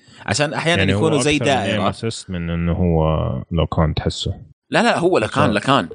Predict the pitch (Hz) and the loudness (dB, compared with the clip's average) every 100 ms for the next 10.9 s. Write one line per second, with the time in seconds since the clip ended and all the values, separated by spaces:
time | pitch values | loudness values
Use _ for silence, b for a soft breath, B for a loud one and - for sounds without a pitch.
0 | - 120 151 131 147 - 156 - 117 127 | -6 0 2 2 2 2 2 0 2 4
1 | 98 95 104 90 80 80 80 - 90 - | 2 2 0 -2 -6 -10 -16 -16 -10 -4
2 | 107 90 85 80 87 92 87 - B B | -2 0 2 2 4 4 2 -2 B B
3 | 104 90 110 104 98 - 110 92 113 - | -2 0 2 2 0 0 -2 0 0 -4
4 | 71 80 80 78 76 69 53 80 90 90 | -4 -2 -2 -2 -2 -2 -2 0 2 0
5 | 78 87 92 - 78 - 95 87 80 90 | 0 -2 0 0 -2 -2 -2 -2 0 0
6 | - B B B - 98 87 - 156 123 | -2 B B B 0 2 0 0 -2 -2
7 | 117 127 - 92 90 95 95 87 - - | -6 -6 -4 -2 2 2 0 -2 -6 -2
8 | 95 85 87 92 85 80 78 78 78 80 | -2 0 2 2 2 -2 -2 -2 -2 0
9 | 69 82 82 82 80 78 76 73 67 65 | 2 2 4 2 2 -2 -2 -2 -4 -4
10 | 65 - - - 85 85 87 82 82 | -6 -6 -8 -8 -2 0 2 0 -6